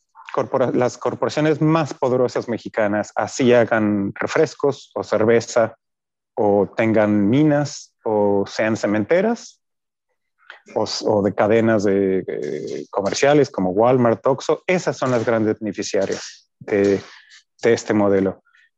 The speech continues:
Eh, realmente me ha costado trabajo encontrar de qué manera esta reforma de Peña Nieto le ha beneficiado a los mexicanos. Yo no veo una, una sola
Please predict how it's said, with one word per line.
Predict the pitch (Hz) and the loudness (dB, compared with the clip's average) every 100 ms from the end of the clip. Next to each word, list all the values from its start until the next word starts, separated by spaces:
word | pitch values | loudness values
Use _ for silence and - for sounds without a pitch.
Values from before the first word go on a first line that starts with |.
| _ _ | _ _
Eh, | 117 107 | -2 0
realmente | 120 127 135 139 135 151 | 2 2 4 4 2 2
me | 131 | 0
ha | 127 | 0
costado | 123 - 123 | -4 -2 -2
trabajo | 120 117 120 - 123 | 0 0 -2 -2 -6
encontrar | 113 107 101 113 123 143 - | -6 -4 -4 0 0 0 -4
de | 113 104 | -6 -4
qué | 120 | -2
manera | 117 117 117 123 143 143 | 0 2 2 2 0 -2
esta | 117 - 110 | -6 -6 -6
reforma | 107 - 110 117 113 113 | -4 -2 0 2 2 0
de | 101 | 0
Peña | 104 107 | -2 0
Nieto | 113 117 120 | 0 0 0
le | 131 110 | 0 2
ha | |
beneficiado | 117 113 101 98 113 127 156 | 2 -2 -4 -6 -2 -2 -2
a | - | -4
los | 107 92 | -4 -4
mexicanos. | 95 - 107 156 135 90 - | -8 -8 -2 0 0 -2 -4
Yo | 135 | 0
no | 143 | 2
veo | 135 151 117 | 4 4 4
una, | 110 104 104 | 2 0 -2
una | 110 104 | -4 -4
sola | - 98 92 | -2 -2 -2